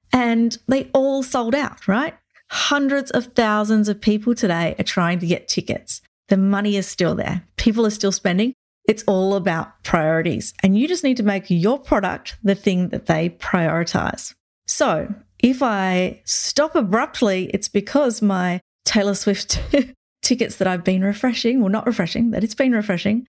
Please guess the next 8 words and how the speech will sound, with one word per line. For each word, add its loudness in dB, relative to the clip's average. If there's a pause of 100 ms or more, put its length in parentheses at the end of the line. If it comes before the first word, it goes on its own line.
(120)
for 0
the 4
last -2
few 0
hours, 0 (220)
finally 2
comes 0
through. 0